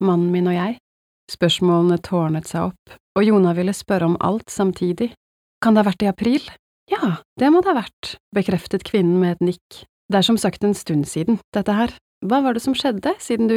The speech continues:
husker han så godt?» «Jeg tror vi skal finne mannen min»,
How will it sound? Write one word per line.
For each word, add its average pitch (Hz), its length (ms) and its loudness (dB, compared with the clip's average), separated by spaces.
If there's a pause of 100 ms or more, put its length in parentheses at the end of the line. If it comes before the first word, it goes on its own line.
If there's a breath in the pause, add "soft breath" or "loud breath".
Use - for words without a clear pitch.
husker 226 320 -4
han 175 120 -2
så 196 120 -6
godt?» - 320 -4 (420)
«Jeg 160 140 0
tror 165 160 2
vi 151 120 0
skal 170 200 2
finne 165 300 4
mannen 131 260 2
min», 160 180 2